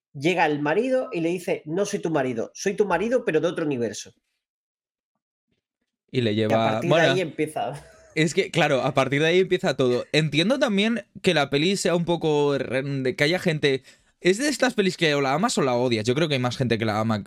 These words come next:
Speaker 2: a que la odia, pero entiendo que haya mucha gente que no pueda con ella, porque es cierto que cuando la estábamos viendo al principio es como, "¿Qué está pasando? Me he enterado de la mitad de lo que ha pasado". Es una peli que igual tienes que ver tres veces para entender en su co-, en su totalidad, porque son muchas cosas pasando a la vez,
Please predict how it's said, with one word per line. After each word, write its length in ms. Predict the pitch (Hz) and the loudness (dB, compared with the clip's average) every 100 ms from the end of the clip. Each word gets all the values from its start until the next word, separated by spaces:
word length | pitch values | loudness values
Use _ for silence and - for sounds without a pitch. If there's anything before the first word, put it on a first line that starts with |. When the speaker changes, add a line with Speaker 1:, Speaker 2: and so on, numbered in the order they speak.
| - | -4
Speaker 2:
a 220 | 98 107 | -2 -2
que 140 | - | 0
la 120 | 101 95 | 0 2
odia, 320 | 104 143 233 - - - | 0 -2 -4 -16 -14 0
pero 140 | 135 | 0
entiendo 280 | 131 139 156 | 2 0 0
que 60 | 202 | 0
haya 100 | 185 | 0
mucha 220 | 175 175 | 0 -2
gente 240 | 143 131 156 | -2 0 0
que 100 | 123 | 0
no 100 | 120 | 0
pueda 240 | 139 143 | 0 0
con 140 | 127 | 0
ella, 240 | 113 139 170 | 0 0 0
porque 220 | 120 - | -2 -2
es 100 | - | 0
cierto 260 | 147 147 139 | 0 2 0
que 100 | 127 | 0
cuando 220 | 117 120 | 0 0
la 60 | |
estábamos 420 | 110 113 113 147 139 | 0 0 0 0 0
viendo 220 | 123 139 | 0 0
al 60 | |
principio 420 | 170 185 127 117 131 | 0 -2 0 0 -2
es 80 | |
como, 240 | - 120 - | 0 -2 -2
"¿Qué 100 | 123 | -2
está 160 | 120 | 0
pasando? 460 | 135 - 107 98 98 _ - | 0 0 -2 -2 -4 _ -2
Me 80 | 120 | 0
he 40 | |
enterado 200 | 123 135 | 2 2
de 80 | 143 | 2
la 60 | 131 | 0
mitad 220 | 123 123 | 0 0
de 40 | |
lo 120 | 131 | 0
que 60 | 123 | 0
ha 60 | 117 | -2
pasado". 400 | 107 104 92 92 - - | 0 0 -2 -4 -10 -12
Es 80 | - | 0
una 100 | 160 | 0
peli 160 | 156 180 | 2 2
que 80 | 190 | 2
igual 220 | 143 151 | 2 0
tienes 180 | 175 156 | 0 0
que 120 | 156 | 0
ver 120 | 131 | 2
tres 260 | - 139 135 | 2 0 2
veces 260 | 127 160 | 0 0
para 160 | - 139 | 0 0
entender 320 | 113 120 117 | 0 0 0
en 80 | 127 | 0
su 120 | 131 | 0
co-, 260 | 120 110 - | 2 0 0
en 280 | 117 113 110 | 0 0 0
su 120 | 123 | -2
totalidad, 540 | 117 110 110 110 104 110 | -2 0 0 0 0 -2
porque 200 | 104 107 | -2 -2
son 160 | 120 | 0
muchas 280 | 120 139 139 | 0 0 -2
cosas 240 | - 127 120 | 0 -2 -2
pasando 320 | 117 123 117 | -2 0 0
a 20 | |
la 80 | 104 | 0
vez, 200 | 127 | -2